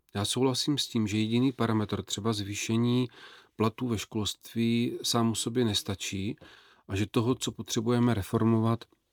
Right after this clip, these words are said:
je skutečně celá řada. To znamená, že jak vláda se snaží říkat o stávka-, o stávce třeba ve školství, že je to pouze kvůli,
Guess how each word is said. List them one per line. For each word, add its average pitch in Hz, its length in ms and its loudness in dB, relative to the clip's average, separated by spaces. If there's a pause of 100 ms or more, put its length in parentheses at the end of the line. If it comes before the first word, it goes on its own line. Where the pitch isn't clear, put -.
(640)
je 110 80 0
skutečně - 460 -2
celá 110 300 2
řada. 87 320 -2 (400)
To 110 100 -4
znamená, 123 480 4
že 131 200 2 (1000)
jak 113 160 0
vláda 110 260 2
se 117 160 -2
snaží 117 300 0
říkat 120 300 -2
o 107 60 -8
stávka-, - 1080 -2 (400)
o - 80 -4
stávce 113 420 2
třeba 135 240 0
ve 107 100 0
školství, 101 760 -4 (1400)
že 120 300 4
je 123 80 6
to 123 160 0
pouze 123 640 2
kvůli, 123 680 2